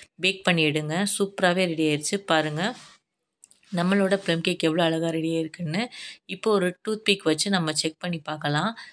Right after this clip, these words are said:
பார்த்தீங்கன்னா தெரியும், கொஞ்சம் கூட ஒட்டவே இல்ல. அவ்வளோ சூப்பராவே வெந்துட்டு வந்துருச்சு. So, இதை நம்ம இப்போ வெளியே எடுத்துட்டு ஆற விட்டுறலாம்.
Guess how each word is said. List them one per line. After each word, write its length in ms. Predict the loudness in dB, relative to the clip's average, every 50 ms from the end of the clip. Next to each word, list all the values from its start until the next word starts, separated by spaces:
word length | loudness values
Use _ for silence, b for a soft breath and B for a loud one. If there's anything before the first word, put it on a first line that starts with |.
| B B B B _ _ _ -12
பார்த்தீங்கன்னா 460 | -12 -10 -4 -4 -2 -2 0 -2 -2 -2
தெரியும், 260 | 0 0 0 0 2 0
கொஞ்சம் 260 | 0 2 2 0 2 4
கூட 120 | 4 4 4
ஒட்டவே 420 | 4 2 0 2 0 0 2 2 0 0
இல்ல. 220 | 0 -2 -2 -2 -2 -2 -2 -4 -6
அவ்வளோ 240 | -8 -4 -2 0 0
சூப்பராவே 480 | 0 -2 -6 -6 -4 -2 -2 0 -2 -2 -2
வெந்துட்டு 360 | -2 -4 -4 -4 -4 -4 -4
வந்துருச்சு. 460 | -2 -2 -2 -4 -4 -6 -6 -4 -2 -4 -4 B B B B B B B B _
So, 140 | -8 -2 2 2 2
இதை 200 | 2 2 2 2 2
நம்ம 260 | 2 2 0 0 -4 -4
இப்போ 140 | -4 -4 -4 0 2
வெளியே 260 | 2 2 2 2 2 2
எடுத்துட்டு 320 | 2 0 -4 -4 -2 0 2 2 4
ஆற 200 | 4 4 4 4 2 0
விட்டுறலாம். 560 | -2 -4 _ -6 -6 -4 -4 -4 -4 -6 -6